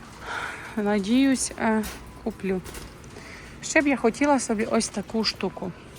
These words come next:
А це така штука, що без олії. Дуже класна, вона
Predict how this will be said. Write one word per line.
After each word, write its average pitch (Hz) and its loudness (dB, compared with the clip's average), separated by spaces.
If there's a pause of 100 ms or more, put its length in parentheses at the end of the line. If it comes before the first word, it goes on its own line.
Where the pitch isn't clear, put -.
(960)
А 233 4
це 233 2
така 202 4
штука, - 0
що - 0
без 208 6
олії. 190 2 (300)
Дуже 202 2
класна, 208 2
вона 196 2